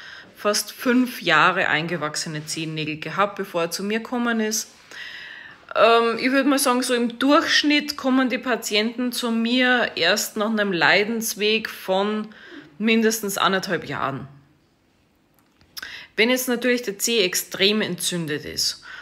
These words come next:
und das Ganze schon sehr, sehr fortgeschritten ist und der Patient nicht zum Arzt geht und das Ganze selbst immer behandeln möchte,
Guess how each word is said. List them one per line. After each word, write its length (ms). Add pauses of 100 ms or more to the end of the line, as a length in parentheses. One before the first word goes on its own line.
(120)
und 220
das 160
Ganze 340
schon 220
sehr, 260
sehr 220
fortgeschritten 920
ist 300
und 160
der 40
Patient 560
nicht 260
zum 180
Arzt 480
geht 400 (680)
und 160
das 160
Ganze 280
selbst 520
immer 240
behandeln 580
möchte, 580